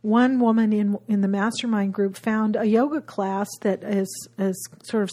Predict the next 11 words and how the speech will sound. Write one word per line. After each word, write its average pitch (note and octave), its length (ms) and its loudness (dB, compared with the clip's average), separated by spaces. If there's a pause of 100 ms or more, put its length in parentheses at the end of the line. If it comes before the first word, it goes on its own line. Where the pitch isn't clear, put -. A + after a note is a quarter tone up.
subsidized G#3 640 0
by G#3 140 -2
a G3+ 60 -4
group G#3+ 300 -4
at G#3+ 120 -4
her G3 280 -4
office. A3 520 -2 (600)
Uh, G3+ 220 -2
so G#3+ 160 0
it's G3 160 -2
near, A#3 520 2